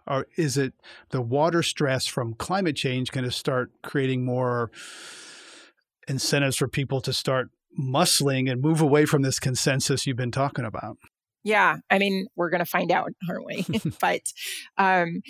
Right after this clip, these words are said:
Speaker 2: you know, my hope is that we won't. And I think there are a lot of people, um,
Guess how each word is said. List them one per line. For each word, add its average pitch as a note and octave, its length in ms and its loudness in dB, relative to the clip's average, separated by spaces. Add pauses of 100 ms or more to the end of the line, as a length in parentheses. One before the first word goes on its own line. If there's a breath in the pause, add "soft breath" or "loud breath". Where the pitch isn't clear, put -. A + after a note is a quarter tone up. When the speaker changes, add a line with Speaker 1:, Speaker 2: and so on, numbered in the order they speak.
(140 loud breath)
Speaker 2:
you A3 160 0
know, G3+ 80 4
my F#3+ 220 4
hope A3+ 380 0
is D#3+ 260 -2
that D#3+ 240 -4 (180)
we D#3+ 180 -8
won't. F3+ 360 -4
And - 80 -2
I E3 60 -4
think G3 220 -6
there F3 160 0
are E3+ 220 0
a D#3+ 160 -2
lot E3 260 2
of E3+ 120 -4
people, E3 640 -2 (440)
um, D#3+ 560 -2